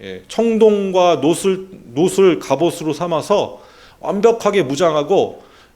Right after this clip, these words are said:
예, 쇠로 만든, 예, 쇠로 만든, 철로 만든, 철로 만든, 예, 칼과 창을 들고 온, 예, 여러분, 이 골리앗, 이점구 미터, 예, 엄청난 장신의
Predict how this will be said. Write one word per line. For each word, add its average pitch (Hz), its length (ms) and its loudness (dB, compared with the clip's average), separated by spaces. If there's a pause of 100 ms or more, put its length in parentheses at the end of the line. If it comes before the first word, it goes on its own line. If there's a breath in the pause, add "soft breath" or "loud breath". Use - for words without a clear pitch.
예, 107 160 -18 (140)
쇠로 262 460 4
만든, 123 500 -2 (200)
예, 107 120 -20
쇠로 190 380 -2
만든, 131 580 -4
철로 247 360 0
만든, 143 460 -2
철로 196 320 -4
만든, 156 440 -4 (340 loud breath)
예, 95 360 -12 (200)
칼과 175 720 4 (400 loud breath)
창을 220 400 2
들고 139 360 0
온, 107 200 -4 (300)
예, 95 220 -10
여러분, 113 340 -4 (220 loud breath)
이 98 120 -14
골리앗, 127 480 2 (500 loud breath)
이점구 170 1200 -2
미터, 143 500 -6 (280)
예, 98 100 -16 (120)
엄청난 190 800 -2
장신의 135 640 -4